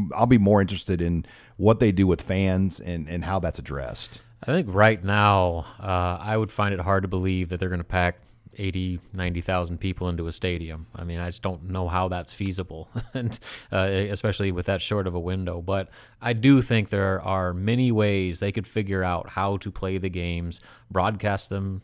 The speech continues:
Speaker 2: nationally on television, uh, to where even if there are limited fans or whatever it may be, you know, the, the games can still be played and people can still watch. But, uh, I still think that we're far removed from it being a normal Nebraska football game day where,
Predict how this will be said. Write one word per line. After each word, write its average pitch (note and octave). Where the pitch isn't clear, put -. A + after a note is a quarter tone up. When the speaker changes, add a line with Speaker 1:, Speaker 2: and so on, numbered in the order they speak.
Speaker 2:
nationally G#2
on G2+
television, F2
uh, F2+
to G2+
where F#2
even A2
if A#2
there G#2+
are G#2
limited G#2+
fans G2
or F#2+
whatever G2+
it F2
may F2+
be, F#2+
you G2+
know, F#2
the, F2+
the F#2
games G#2
can F2+
still A2+
be G#2
played G2
and F2+
people F#2+
can F2+
still F#2
watch. E2+
But, E2
uh, E2
I E2
still A2+
think G2+
that F2+
we're F2+
far G2
removed F#2+
from F2+
it -
being F#2
a F2+
normal F#2
Nebraska F2+
football F#2+
game F2+
day E2
where, E2+